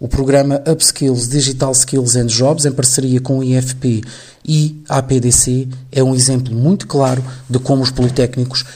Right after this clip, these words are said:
estão já a desempenhar um papel essencial na requalificação de jovens à procura do primeiro emprego ou então de desempregados que querem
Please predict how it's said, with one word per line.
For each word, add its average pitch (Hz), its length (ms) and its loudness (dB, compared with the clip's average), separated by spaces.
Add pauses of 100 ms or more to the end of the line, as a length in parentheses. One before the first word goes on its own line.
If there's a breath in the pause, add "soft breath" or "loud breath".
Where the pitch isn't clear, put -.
estão - 280 -2
já 143 320 0 (100)
a 143 40 -4
desempenhar 131 840 0
um 147 60 -2
papel 127 380 2
essencial 123 680 0 (260 loud breath)
na 139 140 2
requalificação 127 920 0 (320 loud breath)
de 117 140 -2
jovens 151 720 2
à 127 80 -2
procura 131 340 0
do 127 100 2
primeiro 123 280 2
emprego 139 500 0
ou 151 80 0
então 139 380 0 (260 loud breath)
de 123 120 0
desempregados 120 720 0
que 135 100 0
querem 123 420 0